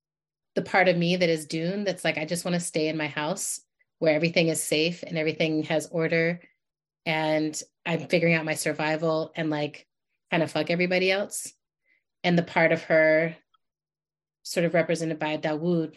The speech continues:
that's like, "We've gotta go, we've gotta see, we've gotta connect, actually. And there's more people out there. It's not just us." And,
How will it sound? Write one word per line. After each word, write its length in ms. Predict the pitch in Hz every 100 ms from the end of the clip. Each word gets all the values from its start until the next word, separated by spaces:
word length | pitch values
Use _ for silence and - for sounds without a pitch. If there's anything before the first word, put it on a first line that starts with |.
| _
that's 240 | 165 - 165
like, 200 | 156 170
"We've 120 | 165
gotta 200 | 175 175
go, 360 | 175 160 156 - -
we've 120 | 160
gotta 180 | 170 170
see, 580 | - 190 175 131 - _ _ _ _ _ -
we've 100 | 170
gotta 180 | 175
connect, 560 | 170 170 160 160 - -
actually. 640 | 165 147 - 147 - - - _
And 80 | 175
there's 140 | 175 180
more 200 | 185 190
people 280 | 208 185 156
out 200 | 156 156
there. 140 | -
It's 140 | 160
not 160 | 156 156
just 240 | 160 -
us." 340 | 156 175 - - _ _ _ _ 165
And, 520 | 160 156 156 156